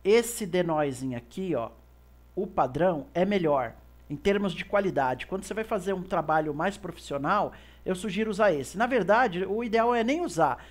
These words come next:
O ideal é vir aqui, ó, e arregaçar assim, ó. Botar um dois mil e quarenta e oito pra ficar lindo o render e aí nem usa denoising.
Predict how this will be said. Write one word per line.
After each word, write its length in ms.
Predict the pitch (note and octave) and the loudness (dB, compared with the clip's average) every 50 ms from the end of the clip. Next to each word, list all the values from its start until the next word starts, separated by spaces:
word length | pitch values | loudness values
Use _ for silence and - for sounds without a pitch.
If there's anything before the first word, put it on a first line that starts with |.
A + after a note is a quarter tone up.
| - - - | -20 -14 -10
O 60 | E3+ | -4
ideal 200 | F#3+ F3+ A#3+ B3 | 0 2 4 4
é 80 | C#4+ C4 | 4 4
vir 280 | F3+ F3+ G3+ G3 E3+ | 2 0 -2 0 -2
aqui, 380 | C#3+ - - - - C#4 C#4+ A#3+ | -2 -4 -6 -4 -2 2 4 4
ó, 180 | E3+ B2+ A2 - - - - - - - - | 4 4 2 -4 -10 -20 -20 -20 -20 -10 0
e 100 | F3 G#3 | 2 2
arregaçar 1160 | G3+ A#3 - - F3 F#3 - - A#3 G3+ C4 C4+ B3 - - - - - - - F#3+ F3+ F3 | 2 2 0 -2 0 0 0 0 0 0 0 0 0 -2 -6 -8 -8 -6 0 2 2 2 2
assim, 460 | - - - - - F#3 F3 E3+ D3+ | 0 -2 -10 -12 -10 -8 -6 -4 -4
ó. 140 | C3 A#2+ - - - - - - - - - - - - | -4 -4 -6 -10 -16 -20 -20 -20 -20 -20 -20 -20 -20 -20
Botar 380 | - D3 C#3 D#3 E3+ E3 - G#3 | -18 -10 -6 -6 -4 2 2 2
um 100 | A3 G#3 | 2 4
dois 180 | F#3 G3+ F3+ F3+ | 2 0 0 0
mil 140 | G3+ A3+ | -2 -4
e 20 | A3 | 0
quarenta 420 | - A#3+ G#3+ G#3 A3 A3 G3+ - | 2 4 4 4 4 0 -2 -2
e 40 | F#3+ | -2
oito 340 | D#3+ E3 F#3+ G#3+ G#3+ - F3 | 0 0 0 0 -2 -4 -8
pra 140 | - G3 F3+ | -6 -6 -6
ficar 320 | F#3 G3 F#3+ - A3+ A#3 | -6 -8 -2 0 2 2
lindo 320 | A3+ G#3 G#3 A3+ A3 A3+ | 2 2 -2 -2 0 0
o 40 | G#3 | 0
render 420 | D#3+ E3+ F#3 G#3+ A3 A#3+ B3 B3 - - - - - - | 0 2 0 0 2 0 0 0 -2 -12 -20 -20 -16 -6
e 120 | - G3+ G#3+ | 2 6 6
aí 400 | G3 F#3 G3 A3 C4 C#4+ - - - - - | 8 8 6 4 0 -4 -6 -10 -18 -18 -8
nem 320 | - E3+ G#3 C#4 F4+ F#4+ D#4+ | -4 2 2 2 2 2 0
usa 220 | D4 D4 D4 D#4 | 0 0 0 0
denoising. 640 | - F4 F4 C#4+ G#3+ F#3 D#3+ C#3+ C3 A#2 B2+ A#2 | 0 0 2 2 2 4 2 0 -2 -6 -8 -12